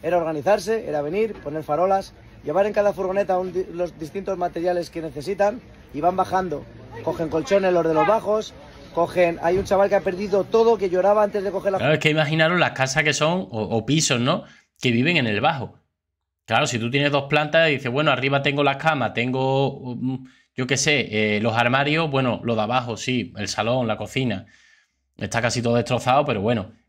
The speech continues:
Speaker 2: puedo ir tirando porque tengo ahí una parte de arriba que está limpia, que está aseada, que está bien y que me puedo apañar arriba, eh, mientras que me recupero.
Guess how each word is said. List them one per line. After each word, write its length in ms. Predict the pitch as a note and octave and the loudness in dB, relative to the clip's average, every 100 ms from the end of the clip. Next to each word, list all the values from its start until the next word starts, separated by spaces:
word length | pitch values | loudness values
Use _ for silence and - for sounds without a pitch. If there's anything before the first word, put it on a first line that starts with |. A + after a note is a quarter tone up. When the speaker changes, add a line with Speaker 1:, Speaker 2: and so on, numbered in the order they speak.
| _ | _
Speaker 2:
puedo 160 | A2+ | 0
ir 180 | A#2+ A#2+ | 2 2
tirando 460 | B2 A#2+ A#2+ B2+ C#3 | 2 2 2 2 2
porque 260 | B2 G#2 | 2 -2
tengo 260 | G2 A2 G#2+ | -2 -2 0
ahí 140 | A2+ | 0
una 160 | A2+ A2+ | 0 2
parte 220 | A#2 A2+ | 0 2
de 80 | A2+ | 0
arriba 300 | G#2+ A#2+ B2+ | 0 0 0
que 80 | A#2 | 0
está 140 | - | -2
limpia, 320 | G#2+ B2+ C3 | -2 0 0
que 60 | A2+ | -2
está 140 | - | -2
aseada, 480 | G#2+ - A#2 B2+ C#3 | -4 0 0 2 0
que 80 | A2+ | 0
está 200 | G2 G#2+ | -2 -2
bien 440 | A2+ B2 C3+ D3 - _ - | 0 0 0 -4 -12 _ -8
y 120 | G#2+ | -6
que 120 | A2 | -2
me 120 | G#2 | -2
puedo 180 | G2+ A2+ | 0 0
apañar 360 | A2+ A2+ A2+ A#2 | 2 0 0 0
arriba, 600 | G#2+ B2 C3 C#3+ D3 - _ - | 0 0 2 0 -2 -14 _ -4
eh, 560 | G#2+ G#2+ G#2 G#2 G2+ | 0 2 2 0 0
mientras 520 | B2 B2 B2 A2 G#2 - | 2 4 4 2 -2 0
que 160 | A2 | -2
me 240 | G#2 A2 G2+ | -2 -2 -2
recupero. 560 | G2+ G2+ G2 A#2+ F#2+ | -2 -4 0 0 -2